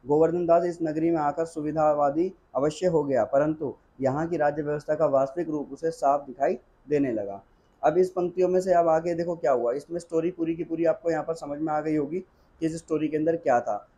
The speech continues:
तो इसमें अंधेर नगरी वाली जो story थी उसके आगे आपको यहाँ पर और कुछ नहीं है, बस सिर्फ ये story का जो है पूरा का पूरा सारांश था, जो आपको यहाँ पर पूरी तरीके से clear कर दिया गया है कि इस अंधेर नगरी वाली story के अंदर बताया गया था कि किस तरीके से लाभ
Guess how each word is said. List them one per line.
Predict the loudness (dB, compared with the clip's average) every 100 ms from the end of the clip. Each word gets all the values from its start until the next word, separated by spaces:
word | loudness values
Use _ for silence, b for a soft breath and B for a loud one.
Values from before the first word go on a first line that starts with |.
| _
तो | 2
इसमें | 2 2 -2 -4
अंधेर | -2 0 0 2
नगरी | 2 2
वाली | 2 2 2
जो | 0
story | -2 -2 0
थी | 0 -2
उसके | -2 0
आगे | 2 2
आपको | 0 0 -2
यहाँ | -2 -2
पर | 2
और | 2 2
कुछ | -4 -8
नहीं | -6 -4
है, | -8 _ _ -4
बस | -4
सिर्फ | -2 -4 0
ये | -2
story | -2 -2 0 2
का | 2
जो | 2
है | -2
पूरा | -2 -2
का | 0
पूरा | 0 0 -2
सारांश | 0 0 0 -2
था, | -2 -4 -4 b b _
जो | 0 4
आपको | 4 2 -2
यहाँ | -2 -2
पर | -4
पूरी | -4 -6
तरीके | -6 -6 -6
से | -6
clear | -4 -2 0
कर | 0
दिया | 0 2 2
गया | 2 0
है |
कि | 0 -4
इस | -6
अंधेर | -6 -6 -4 -2
नगरी | -2 -2
वाली | -2 -2 -4
story | -6 -6 -4
के | -4
अंदर | -4
बताया | -4 -2 0 0
गया | 0 -2
था | -2 -4 b b -10
कि |
किस | -6 -4 -4
तरीके | -4 -2 -2
से | -2 -2
लाभ | 2 2 2